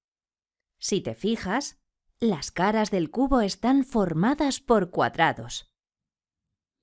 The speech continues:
El cuadrado es una figura plana, ¿verdad? Entonces, el cubo será una figura geométrica. Ejemplos de un cubo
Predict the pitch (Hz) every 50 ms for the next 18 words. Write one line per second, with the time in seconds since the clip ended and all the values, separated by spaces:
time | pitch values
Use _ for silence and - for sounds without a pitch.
0 | _ _ _ - 170 156 - - 127 120 - 143 208 220 208 214 254 302 - -
1 | _ _ _ _ _ - 196 - - 160 185 226 247 226 - 170 143 - 160 165
2 | 139 123 - - 180 233 269 247 190 147 139 - _ _ _ _ _ _ _ _
3 | _ _ _ 226 185 156 - - 143 190 269 294 - _ _ _ _ _ _ _
4 | _ _ _ _ _ _ _ _ _ _ _ _ _ _ _ _ _ _ _ _
5 | _ 208 196 175 156 - 240 247 247 240 233 - 247 254 320 - - - _ _
6 | _ _ _ _ _ _ _ _ - 170 147 127 120 - - 277 262 214 233 277
7 | 294 - - 170 139 165 185 220 240 - - - 262 294 311 311 294 285 262 -
8 | - 214 196 202 240 254 240 220 202 - - 202 175 160 151 151 147 139 - -
9 | 113 117 - 135 135 135 _ _ _ _ _ _ _ _ _ _ _ _ _ _
10 | _ _ _ _ _ _ _ _ _ _ _ _ _ _ _ _ _ _ _ _
11 | _ - 220 214 - 285 294 285 277 190 135 147 - 160 170 214 233 240 - 285
12 | 233 180 208 262 - _